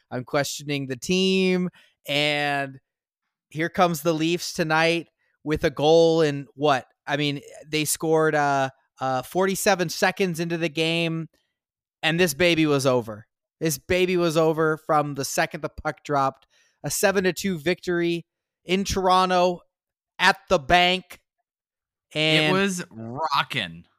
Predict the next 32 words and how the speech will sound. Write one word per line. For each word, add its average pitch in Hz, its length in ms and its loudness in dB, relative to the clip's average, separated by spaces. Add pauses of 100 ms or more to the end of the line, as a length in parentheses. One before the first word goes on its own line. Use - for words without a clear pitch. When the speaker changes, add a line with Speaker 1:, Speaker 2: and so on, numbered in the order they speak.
(1120)
Speaker 1:
Tampa 175 320 -2
Bay 175 400 4 (580)
Speaker 2:
Yeah. 147 80 -6
Speaker 1:
is 147 240 0
walking 165 600 2
back 165 300 0
to 170 80 -8
Tampa 160 440 0
with 151 140 -4
their 151 100 0
tail 165 320 2
between 156 280 -4
their 143 120 -2
legs, 135 540 -4 (400)
hoping 147 680 0 (300)
that 135 160 -6
Toronto 156 500 0
slips - 460 -4
up 143 240 0 (200)
because 127 600 -4 (320)
they 139 100 -4
might 156 220 2
have 147 80 -4
just 143 160 -6
got 143 180 -2
some 135 200 -6
momentum 131 960 -4 (400)
to 135 80 -16
close 135 340 -4
out 131 180 -2
this 127 140 -8
series 117 640 -10